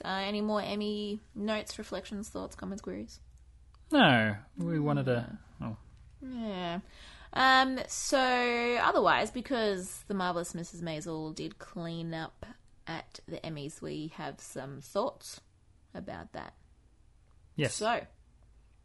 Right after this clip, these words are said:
Speaker 1: have you seen The Marvelous Missus Maisel?
Speaker 2: Who?
Speaker 1: Marvelous Missus Maisel. They won Emmys, you know.
Speaker 2: How many Emmys?
Speaker 1: Eight Emmys.
Speaker 2: Eight Emmys?
Speaker 1: Eight Emmys. They broke the record.
Speaker 2: What record?
Speaker 1: The record for most Emmys won in a single comedy season.
Speaker 2: What did they win Emmys for?
Speaker 1: Best Supporting Actress.
Speaker 2: Amazing.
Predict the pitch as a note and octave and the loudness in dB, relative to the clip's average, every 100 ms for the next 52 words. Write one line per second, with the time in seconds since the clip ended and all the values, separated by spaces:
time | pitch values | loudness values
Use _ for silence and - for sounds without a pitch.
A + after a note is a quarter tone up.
0 | - - G#3 G3 G#3 G3 F#3 F3+ F#3 F#3+ | -6 2 4 4 2 2 2 2 0 -2
1 | - F#3+ F3+ G3+ G4+ - - D3 A3 - | -4 -2 -2 -2 -6 -10 6 8 8 6
2 | F3 F3+ G3 - G#3+ A#3+ F#4+ E3+ F3 E3 | 2 2 2 -2 2 4 4 2 4 4
3 | F#3+ C#4+ D#3+ - - _ - D3 C#3+ C3 | 2 2 0 -4 -8 _ 6 8 10 8
4 | A2+ G2+ - F#4+ F#4+ G4 D#3+ - - - | 6 4 8 8 10 8 4 -2 -6 6
5 | D3+ E3+ E3 A#2+ B2 - - F4 F#4 G4 | 10 10 8 6 2 2 10 12 12 8
6 | - F#3 F3 E3+ E3+ - D#3 - D#3 C3 | 4 4 2 2 0 0 -6 -2 2 4
7 | G2+ G2 G2 G3+ F#3+ G3 F#3 G#3+ G3 G3+ | 4 -2 -2 2 2 2 0 0 0 2
8 | G3 F#3 G3 B3+ E3+ F#3 E3+ F#3+ F3 E3+ | 0 2 0 0 0 -2 0 0 0 -2
9 | F#3+ F3 D3+ D3 D3 D3+ D#3 E3 A#2+ G2+ | -2 0 2 6 6 8 6 4 2 -2
10 | F#2+ - G#3+ - G#3+ G3 G3 G3+ D#3+ - | -4 2 2 4 2 2 2 -2 -4 4
11 | C3+ A2+ G2 | 6 6 2